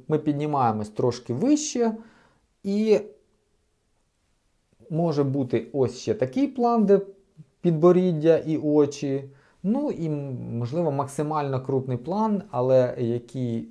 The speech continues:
ну, не так легко зняти, тому що, е, для того, щоб зняти план, скажімо, де в кадрі лише одні очі, для цього треба дуже близько, наприклад, смартфоном підходити або вашою камерою, а там вже можуть бути всякі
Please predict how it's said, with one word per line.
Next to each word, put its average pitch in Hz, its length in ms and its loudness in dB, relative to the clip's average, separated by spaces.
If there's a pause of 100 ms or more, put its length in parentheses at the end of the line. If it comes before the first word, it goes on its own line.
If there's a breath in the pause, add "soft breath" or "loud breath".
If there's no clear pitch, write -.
ну, 135 120 -4
не 123 120 0
так 131 240 0
легко 113 360 0
зняти, 113 480 -4
тому 110 360 -6
що, 104 720 2 (580 loud breath)
е, - 40 -12 (680)
для 107 160 -4
того, 120 200 0
щоб 113 220 -4
зняти 113 680 -4 (100)
план, 120 320 2
скажімо, 107 380 -4
де 107 120 0
в 113 100 -12
кадрі 110 300 2
лише 113 320 -2
одні 110 340 -2
очі, 240 480 -2
для 120 200 -4
цього 151 280 -2
треба 131 360 2
дуже 127 300 0
близько, 127 440 -4
наприклад, 107 460 -6
смартфоном 190 640 -2
підходити 123 600 -6
або 104 200 -2
вашою 113 380 -2
камерою, 180 600 0 (300 loud breath)
а - 80 -12
там 190 200 -2
вже 147 120 0
можуть 143 320 -2
бути 147 300 -2
всякі 131 520 0